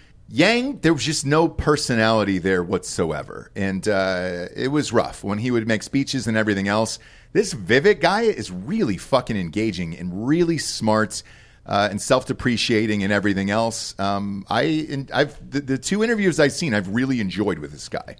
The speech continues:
Um, whereas, uh, and Tim Scott as well. Tim Scott's great. If you put any of those guys in, uh, I like DeSantis on that side. The ones who rub me the wrong way are, uh, Nikki Haley,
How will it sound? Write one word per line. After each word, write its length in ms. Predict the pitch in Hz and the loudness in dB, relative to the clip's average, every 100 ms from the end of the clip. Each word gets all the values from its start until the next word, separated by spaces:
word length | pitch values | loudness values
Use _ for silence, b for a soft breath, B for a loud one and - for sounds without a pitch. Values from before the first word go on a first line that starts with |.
| - b b b b - | -20 b b b b -8
Um, 500 | 104 101 98 98 101 95 | -2 0 0 -2 -6 0
whereas, 540 | 113 127 123 120 95 127 | 2 4 4 2 0 2
uh, 340 | 123 123 123 | 4 4 2
and 140 | 143 - | 0 0
Tim 160 | 202 | 0
Scott 240 | 196 220 220 | 0 -2 0
as 80 | |
well. 120 | 208 - B B | 0 -2 B B
Tim 220 | - 214 | -6 -6
Scott's 420 | - 226 220 - | -4 -4 -4 -2
great. 420 | - 220 85 - - | 2 2 0 -6 -4
If 140 | 127 | -4
you 40 | 190 | 0
put 160 | 190 185 | 2 2
any 140 | 185 | 4
of 40 | 175 | 2
those 140 | 151 | 4
guys 320 | 139 131 107 | 6 4 4
in, 300 | 117 120 113 B B B | 2 0 -2 B B B
uh, 180 | - 123 | -2 0
I 40 | 139 | 4
like 180 | 170 170 | 2 2
DeSantis 500 | 156 170 165 156 165 | -2 0 2 2 2
on 100 | 160 | 2
that 180 | 151 - | 0 4
side. 280 | 147 147 | 6 6
The 60 | 143 | 4
ones 320 | 147 226 220 | 2 0 0
who 360 | 196 165 143 135 - 110 | -2 0 -2 -6 -12 2
rub 180 | 135 | 4
me 80 | 143 | 4
the 100 | 127 | 4
wrong 280 | 117 117 107 | 4 4 4
way 320 | 104 104 117 - | 2 2 0 0
are, 240 | 104 101 | 0 2
uh, 100 | 92 | 0
Nikki 280 | 92 120 143 | 0 -2 -2
Haley, 360 | 123 104 113 | 0 0 0